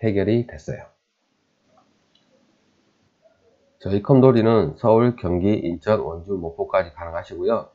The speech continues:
컴퓨터 수리는 물론이고, 뭐 윈도우 설치, 데이터 복구, 업그레이드, 네트워크 공사, 랜 공사, 씨씨티비 설치까지 가능하시니까요. 언제든지 이 번호로 연락 주시면 되고요. 저희가 아마 다른 업체들보다는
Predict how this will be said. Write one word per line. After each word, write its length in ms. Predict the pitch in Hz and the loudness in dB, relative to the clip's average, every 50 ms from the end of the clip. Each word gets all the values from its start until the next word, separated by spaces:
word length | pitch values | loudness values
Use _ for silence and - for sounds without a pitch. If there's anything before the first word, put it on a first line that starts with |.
| _ _ _ _ _ _ _ _ | _ _ _ _ _ _ _ _
컴퓨터 380 | - 143 151 151 151 131 120 | 0 2 2 2 2 0 -2
수리는 360 | 113 - 139 143 151 143 113 | 0 0 2 4 4 4 4
물론이고, 800 | 90 85 85 87 87 87 87 82 78 98 107 95 78 71 - - _ | 4 2 0 0 0 0 -2 0 2 4 4 4 2 0 -8 -16 _
뭐 160 | 85 76 76 | -20 -16 -10
윈도우 300 | 85 95 104 101 104 95 | -4 -2 2 4 4 4
설치, 420 | 90 101 92 - - 139 139 131 127 | 2 -2 -8 -10 -4 -2 -2 -2 -2
데이터 300 | - 95 90 - 92 82 | -6 -8 -8 -6 -6 -6
복구, 340 | 78 80 76 - - 73 - - | -8 -8 -12 -14 -18 -20 -18 -18
업그레이드, 680 | - - - - 90 87 85 82 98 113 139 139 - _ | -18 -16 -8 -6 -4 -4 -2 -2 -2 -2 -2 -4 -8 _
네트워크 320 | 80 87 87 - 92 - - | -12 -10 -6 -6 -6 -6 -6
공사, 380 | 78 76 76 73 71 67 - _ _ _ | -10 -12 -10 -12 -14 -18 -20 _ _ _
랜 140 | - 82 82 | -8 -6 -4
공사, 440 | 85 87 85 82 110 110 120 123 - _ _ _ _ _ _ | -4 -4 -2 0 0 0 0 0 -6 _ _ _ _ _ _
씨씨티비 520 | - 123 135 - - _ - 101 92 90 | -4 -4 -4 -4 -8 _ -4 -2 -2 -2
설치까지 400 | - - 104 - 82 98 87 82 | -2 -6 -8 -6 -4 -4 -4 -4
가능하시니까요. 800 | - - 87 87 87 95 92 107 95 82 78 - 90 98 104 - - _ _ _ _ _ _ _ _ _ | -6 -8 -6 -4 -4 -6 -6 -6 -8 -8 -4 -2 -2 -2 -2 -4 -10 _ _ _ _ _ _ _ _ _
언제든지 560 | - 107 127 131 135 123 110 104 98 87 90 87 85 | 4 4 8 8 8 6 6 2 0 0 0 -2 -2
이 260 | 76 69 98 98 - | 0 0 0 -2 0
번호로 320 | - 90 87 95 92 90 78 | -2 -2 0 0 0 0 0
연락 200 | 73 76 80 78 - | 0 -2 -4 -4 -6
주시면 280 | 80 76 85 82 73 | -8 -8 -8 -8 -8
되고요. 360 | 71 71 69 85 98 - - - _ _ _ _ _ _ _ | -10 -12 -6 -2 -2 -2 -2 -4 _ _ _ _ _ _ _
저희가 500 | _ 90 90 92 92 95 95 92 - - | _ -2 0 2 2 2 2 2 2 0
아마 240 | 90 90 92 87 - | 0 0 0 -2 0
다른 280 | - 117 143 156 151 120 | 2 2 4 4 4 2
업체들보다는 840 | 92 - - - _ 101 95 85 85 85 87 90 101 104 113 127 | 2 0 -6 -6 _ -2 0 0 0 0 0 2 0 0 -2 -6